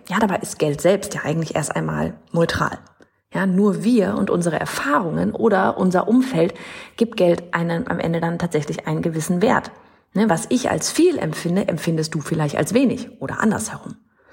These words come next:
Wir sprechen über Preise, finde ich auch gut, solange du dir einer Sache bewusst dabei bist. Sprichst du mit den richtigen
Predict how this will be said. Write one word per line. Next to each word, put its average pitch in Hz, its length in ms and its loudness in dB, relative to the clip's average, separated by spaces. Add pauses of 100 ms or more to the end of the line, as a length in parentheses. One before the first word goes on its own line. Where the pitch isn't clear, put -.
(400)
Wir 170 80 -4
sprechen 170 320 -2
über 180 120 4
Preise, 254 420 2 (180)
finde 165 280 0
ich 151 100 0
auch 156 180 -2
gut, 170 220 -2 (320)
solange 240 360 2
du 233 200 2
dir 208 460 2
einer 208 280 0
Sache 180 260 -2
bewusst 190 400 0
dabei 160 220 -4
bist. - 300 -6 (600)
Sprichst - 360 -2
du 254 60 4
mit 233 180 4
den 226 380 2
richtigen 180 680 0